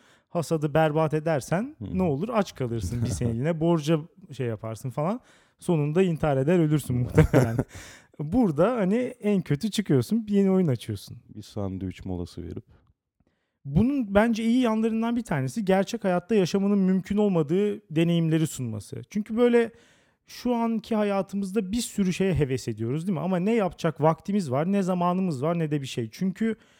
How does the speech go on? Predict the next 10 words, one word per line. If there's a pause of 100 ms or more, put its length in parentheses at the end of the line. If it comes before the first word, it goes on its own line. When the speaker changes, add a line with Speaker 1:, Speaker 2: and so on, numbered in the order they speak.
(340)
Speaker 1:
zaten
zamanın
çoğunda
işe
gidip
geliyorsun.
Geri
kalanda
da
işte